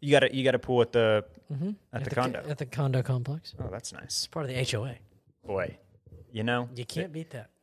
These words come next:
Speaker 1: that is one. That is just a, that's an unbeatable perk.
Speaker 2: It, it really is. At this time of the year, fantastic.
Speaker 1: That literally the only reason that I wanna join Soho House is for the pool.
Speaker 2: Soho House.
Speaker 1: Yeah, I mean, that's, that's hard to beat, right?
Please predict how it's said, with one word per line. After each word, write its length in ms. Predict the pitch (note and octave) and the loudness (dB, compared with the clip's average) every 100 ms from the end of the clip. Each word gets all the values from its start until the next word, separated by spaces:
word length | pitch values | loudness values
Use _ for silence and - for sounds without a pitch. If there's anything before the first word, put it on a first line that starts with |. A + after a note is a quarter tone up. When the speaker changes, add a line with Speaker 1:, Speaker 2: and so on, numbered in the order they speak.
| - | 4
Speaker 1:
that 160 | B2+ | 6
is 160 | C3+ G2+ | 6 4
one. 260 | B2 B2 A#2 | 0 2 2
That 120 | B2+ | 0
is 140 | A2 | 0
just 300 | - A2 - | -2 -4 0
a, 260 | G2+ F#2+ F#2+ | 0 0 0
that's 140 | A#2 | -2
an 100 | C3+ - | -2 -4
unbeatable 540 | A#2 A2+ G#2+ F#2+ G2 | -2 0 0 0 -2
perk. 380 | - F#2 - - _ A2+ | -2 -6 -6 -20 _ -4
Speaker 2:
It, 160 | C3+ | 0
it 120 | D#3+ D3+ | 2 4
really 280 | A3+ F3+ | 4 4
is. 280 | D3 G#2+ - | -2 -8 -12
At 120 | B2 | 0
this 200 | E3 F#3+ | 4 4
time 240 | - F#3 F3 | 2 0 0
of 100 | D3 | -2
the 80 | C3+ | -4
year, 480 | C#3 C#3+ D3 D#3 _ _ _ _ _ _ _ _ _ _ _ _ _ _ _ _ - | -2 -2 -2 -6 _ _ _ _ _ _ _ _ _ _ _ _ _ _ _ _ -4
fantastic. 600 | B2+ B2 G#2+ G2 - - _ _ _ _ | -2 0 -2 -2 -10 -18 _ _ _ _
Speaker 1:
That 180 | C#3+ - | 0 2
literally 460 | B2+ C#3 F3 D3+ C3 | 2 6 6 6 4
the 120 | A#2 | 4
only 200 | A#2 A2+ | 4 4
reason 240 | A2 G2 | 2 0
that 100 | G2 | 2
I 80 | F#2+ | 2
wanna 220 | F2+ F#2 | 2 -2
join 240 | F2 F2+ E2+ | -4 -6 -2
Soho 320 | G2 E2+ E2+ | 0 0 -2
House 240 | D#2 - G#2+ | -4 -2 -2
is 140 | - | -2
for 100 | F#2 | -6
the 100 | - | -10
pool. 280 | - D2+ _ _ - | -14 -16 _ _ -4
Speaker 2:
Soho 600 | - - G2+ G2 G#2+ G2+ | 0 0 0 -2 -2 -2
House. 420 | G#2+ G#2 - - _ _ - _ _ _ _ _ _ _ _ _ - | -6 -6 -10 -14 _ _ -20 _ _ _ _ _ _ _ _ _ -8
Speaker 1:
Yeah, 160 | B2+ A#2+ | 0 2
I 20 | |
mean, 140 | B2+ | 4
that's, 200 | D#3 - A#2+ | 4 2 2
that's 180 | C3 C#3 | 2 4
hard 140 | C3 | 4
to 60 | A2 | 4
beat, 280 | C#3 - | 2 2
right? 260 | G#2+ C3+ | 2 2